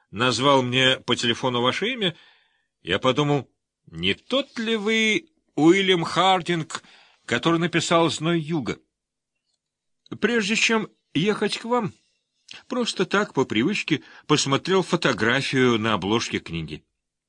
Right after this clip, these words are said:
Я только что вернулся из квартиры Лэмбо, и в кармане еще лежал перстень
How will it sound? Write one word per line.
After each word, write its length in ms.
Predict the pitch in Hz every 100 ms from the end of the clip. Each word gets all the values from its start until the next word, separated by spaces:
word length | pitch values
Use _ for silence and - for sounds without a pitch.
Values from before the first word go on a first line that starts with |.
| _ _ _ _ _ _ _ _ _ _ _ _ _ _ _
Я 340 | 98 117 127
только 320 | - 151 127
что 180 | 135 147
вернулся 640 | 120 123 135 139 123 - 123
из 300 | - 117 -
квартиры 580 | 113 104 - 117 113 - - -
Лэмбо, 520 | 107 170 139 78 76 _ _ _ _ _ - - -
и 80 | 131
в 80 | 123
кармане 540 | 147 151 180 190 170
еще 300 | 165 - 175
лежал 380 | 160 151 143 160
перстень 720 | - 123 120 - - 117 113